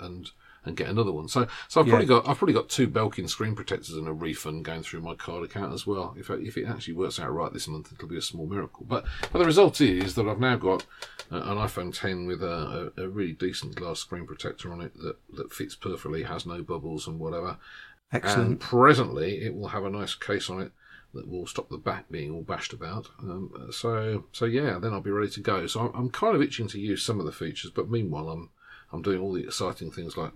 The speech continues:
Speaker 1: setting up apps and putting in passwords and whatever. On
Speaker 2: Mm.
Speaker 1: which topic, on which topic, I use LastPass, and, and that, that
Speaker 2: Yes.
Speaker 1: basically provides you with all the passwords and things using the share sheet.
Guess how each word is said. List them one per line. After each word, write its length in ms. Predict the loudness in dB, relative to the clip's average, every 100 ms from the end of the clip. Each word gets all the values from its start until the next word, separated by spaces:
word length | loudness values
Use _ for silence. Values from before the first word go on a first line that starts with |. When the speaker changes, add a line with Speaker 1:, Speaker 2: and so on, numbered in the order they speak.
| -8
Speaker 1:
setting 360 | -4 -4 -4 -8
up 120 | -8
apps 320 | -10 -8 -10
and 180 | -12 -10
putting 300 | -12 -8 -6
in 100 | -6
passwords 580 | -6 -8 -6 -6 -6 -6
and 80 |
whatever. 220 | -8 -8 -10 -10 -12 -14 4
On 180 | 10 12
Speaker 2:
Mm. 40 | 12
Speaker 1:
which 240 | 8 6
topic, 500 | 4 4 0 -8 -18 -10
on 160 | -2 0
which 200 | -2 -2
topic, 340 | -4 -2 -4 -6 0
I 80 |
use 220 | 2 2 2
LastPass, 680 | 2 2 -4 -10 -12 -10 -10 -10
and, 280 | -6 -4 -4 -2
and 160 | 2
that, 140 | 2 0 0
that 240 | 2 2
Speaker 2:
Yes. 100 | 0
Speaker 1:
basically 500 | 4 4 4 -2 -4
provides 560 | -2 -2 -2 -2 -4 -6
you 100 | -4
with 240 | -4 -4
all 80 | -4
the 60 | -4
passwords 540 | -4 -4 -2 -4 -6
and 100 | -8
things 300 | -8 -8 -6
using 240 | -6 -4 -4
the 80 | 4
share 240 | 6 6
sheet. 320 | 4 -6 -10